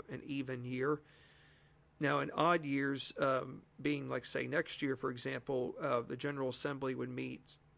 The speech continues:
probably about, like, forty-five days at most. So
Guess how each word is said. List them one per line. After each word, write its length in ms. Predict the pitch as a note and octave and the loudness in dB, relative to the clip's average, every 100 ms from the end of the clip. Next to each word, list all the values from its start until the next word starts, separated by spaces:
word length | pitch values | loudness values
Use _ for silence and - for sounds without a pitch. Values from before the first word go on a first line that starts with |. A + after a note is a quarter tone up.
| - | -6
probably 300 | C#3 C3+ C3 | 0 0 0
about, 280 | C3+ C#3 - | 0 -2 -2
like, 160 | B2 - | -6 -4
forty-five 720 | D3 C#3 B2 - C3 B2 C3 | -2 0 0 0 0 0 -2
days 440 | C3 B2 A#2+ - | -2 -2 -4 -4
at 100 | - | -4
most. 600 | C3 A#2 G#2 - - - - - - - _ - _ - _ - | 0 0 -2 -6 -10 -12 -20 -20 -20 -20 _ -20 _ -20 _ -12
So 340 | - D#3 C#3+ | 4 6 6